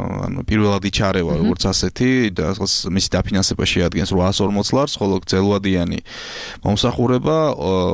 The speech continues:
Speaker 1: ოთხასორმოცდაათ ლარს თვეში. ანუ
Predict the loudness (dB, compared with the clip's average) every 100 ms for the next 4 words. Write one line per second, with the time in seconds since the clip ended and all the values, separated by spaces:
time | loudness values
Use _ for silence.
0 | 0 -2 -2 0 0 2 0 2 2 0
1 | 0 0 0 -4 -4 -8 -4 0 0 -2
2 | -8 -20 -20 -18 -16 -14 -4 0 0 0